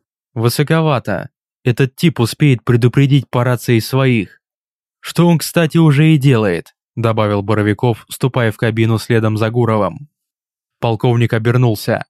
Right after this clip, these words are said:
Охранник на входе действительно отошёл к дальней стене и негромко говорил что-то в миниатюрное переговорное устройство, наблюдая за Гуровым и его спутниками через плечо. Двери лифта сдвинулись,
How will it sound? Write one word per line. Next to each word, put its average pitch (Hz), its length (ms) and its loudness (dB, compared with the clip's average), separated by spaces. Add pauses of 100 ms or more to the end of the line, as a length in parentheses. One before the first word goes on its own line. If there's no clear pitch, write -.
(160)
Охранник 117 560 -2
на 113 120 -2
входе 120 360 -2
действительно 123 720 2
отошёл 110 420 -2
к 110 60 -4
дальней 107 320 0
стене 123 480 -2
и 123 100 2
негромко 120 480 2
говорил 113 420 2
что-то 117 360 -2
в 104 80 -2
миниатюрное 110 720 0
переговорное 110 680 0
устройство, 117 600 0
наблюдая 104 480 0
за 104 140 -2
Гуровым 107 520 0
и - 60 -2
его 110 240 4
спутниками 113 560 0
через 110 300 -4
плечо. 117 420 -2 (460)
Двери 117 360 2
лифта 120 340 0
сдвинулись, 110 600 -2